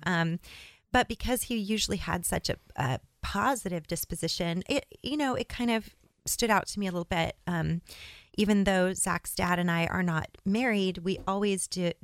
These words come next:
did our Christmas mornings together. So I had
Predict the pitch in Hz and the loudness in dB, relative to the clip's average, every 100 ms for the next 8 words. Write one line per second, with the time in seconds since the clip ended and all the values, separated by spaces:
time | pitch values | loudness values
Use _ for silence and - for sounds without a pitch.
0 | - 190 175 165 165 - 170 180 - 180 | -2 0 2 0 -4 -4 -4 -2 -2 0
1 | 170 160 156 170 - 196 196 262 214 165 | 2 0 -2 -4 -4 -4 0 2 2 0
2 | 180 - 196 190 180 - - - - _ | -2 -2 2 2 0 -6 -20 -20 -20 _
3 | _ - 190 190 175 | _ 0 0 0 -6